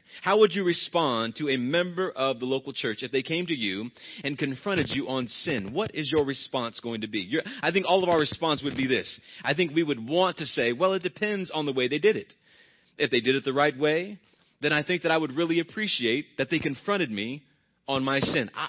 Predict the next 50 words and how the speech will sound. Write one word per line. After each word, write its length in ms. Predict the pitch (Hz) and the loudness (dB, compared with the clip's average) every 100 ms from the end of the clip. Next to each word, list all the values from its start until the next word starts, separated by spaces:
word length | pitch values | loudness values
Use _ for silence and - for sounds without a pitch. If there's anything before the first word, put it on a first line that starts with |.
| - | -4
I 120 | 147 | -4
think 260 | - 226 214 | -2 -4 -2
we 120 | 202 | 0
would 160 | 175 - | 0 4
all 340 | 175 170 131 | 6 6 6
like 320 | 123 160 156 - | 4 4 2 -6
to 100 | 113 | -8
say 240 | - 101 | -2 -2
that. 300 | 82 - - - - _ _ _ _ _ _ _ _ _ _ - | -2 -8 -12 -20 -20 _ _ _ _ _ _ _ _ _ _ 0
Right? 220 | 127 - - | 2 2 -2
Let, 320 | 139 165 - | 2 2 4
let 140 | 165 | 2
me 80 | 165 | 2
say 160 | 160 160 | 2 2
that 100 | 139 | 4
again. 280 | 131 110 - | 2 0 -2
I 80 | 151 | -2
think 180 | 175 151 | -2 -2
we 80 | 165 | 0
would 140 | 160 | 2
all 340 | 151 151 139 _ _ | 2 2 0 _ _
like 480 | - 120 143 151 - | -8 2 2 2 -4
to 100 | - | -8
say 300 | 98 113 98 | -2 0 0
that, 280 | 90 85 - _ - | -2 -6 -10 _ -10
that 100 | 104 | -4
that 160 | 131 113 | -4 -4
would 120 | 107 | -2
be 120 | 110 | 0
our 100 | 98 | 0
response. 680 | 95 - 107 87 - - - - - - _ _ - | -2 -6 -6 -6 -10 -10 -10 -12 -20 -20 _ _ -4
And 120 | 147 | 0
I 120 | 151 | 0
hope 520 | 139 - 233 185 156 - _ _ _ - | -2 0 6 6 4 -6 _ _ _ 2
that 120 | 160 | 6
it 160 | 180 151 | 6 6
would 180 | 220 160 | 6 8
be 80 | |
our 140 | 139 120 | 6 4
response 580 | 117 - 131 117 101 - | 0 0 0 0 -2 -4
when 200 | 127 127 | -2 0
we 80 | 143 | 2
were 120 | 139 | 0
confront-, 480 | 131 113 160 143 113 | -2 -6 -4 -4 -2
when 200 | 131 131 | -2 -2
we 140 | 165 | 2
are 280 | 165 139 117 | 4 4 4
confronted 480 | 131 113 160 123 107 | -4 -4 -4 -4 0
by 140 | 127 | 0
sin. 400 | 127 180 113 | 0 -2 -2